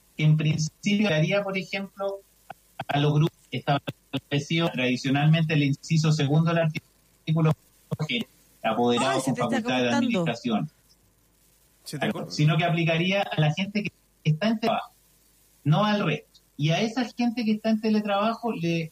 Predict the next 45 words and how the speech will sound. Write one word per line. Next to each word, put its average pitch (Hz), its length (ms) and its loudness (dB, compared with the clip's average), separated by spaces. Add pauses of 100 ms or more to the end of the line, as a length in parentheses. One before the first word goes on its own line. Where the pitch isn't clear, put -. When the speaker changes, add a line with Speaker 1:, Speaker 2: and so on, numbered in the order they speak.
(120)
Speaker 1:
le 143 160 0
aplica 202 320 -2
este 208 180 -2
derecho 202 680 0 (180)
siempre 247 580 0
y 262 40 -2
cuando, 151 600 0
siempre 165 440 -2
y - 20 0
cuando 151 520 0 (160)
se - 220 -4
establezca 185 800 2
en 170 140 0
el 160 120 2
anexo, 185 540 2
en 170 80 -2
el 160 140 0
contrato 170 420 2
de 185 80 -2
teletrabajo, 175 640 0
una 160 300 2
jornada, 151 680 2 (520)
eh, 127 480 -4
excepcional, 156 680 0
es 131 100 -4
decir, 170 380 -4
sin 202 240 -2
registro 202 580 -2
de 185 100 0
horario 202 420 2 (440)
o 214 340 2
con 180 160 -2
un 185 120 2
registro 180 480 -2
libre 196 480 -2
de 156 100 2
acuerdo 175 280 2
a - 20 0
las 165 140 2
necesidades 160 500 2
del 165 160 2
trabajador. 156 440 0
En 139 120 0
esos 247 240 0
casos, 214 340 -4